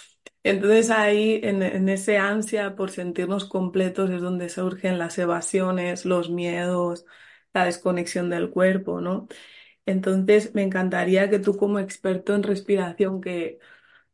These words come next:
para mí es una herramienta que también utilizo, eh, porque sin drogas, sin, bueno, sin miedo.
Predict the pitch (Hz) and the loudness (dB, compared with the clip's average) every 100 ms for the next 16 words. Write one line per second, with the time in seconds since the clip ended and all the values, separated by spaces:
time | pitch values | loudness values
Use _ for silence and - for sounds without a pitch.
0 | _ - - - - 196 185 185 190 196 | _ -4 2 0 4 2 4 4 4 4
1 | 202 202 208 196 190 185 190 196 196 185 | 2 2 4 4 2 0 0 0 0 -2
2 | 175 170 170 175 185 185 185 175 185 190 | -4 -4 -4 -4 -4 -4 -4 -2 -2 -2
3 | 190 175 - - - - _ _ _ 214 | -4 -6 -10 -20 -20 -20 _ _ _ 2
4 | 190 180 170 - - 190 175 - 180 170 | 4 4 -2 -4 2 4 2 -2 0 2
5 | 170 165 165 - _ _ - 220 196 196 | 2 0 -6 -14 _ _ -2 0 4 4
6 | 190 185 180 175 180 - _ _ _ - | 4 4 2 -2 -4 -14 _ _ _ -10
7 | - 190 185 180 175 175 170 170 180 - | -4 -2 0 -2 -4 -4 -4 -4 -6 -14
8 | _ - 202 175 170 170 185 160 160 - | _ -2 0 0 -2 0 0 0 -2 -12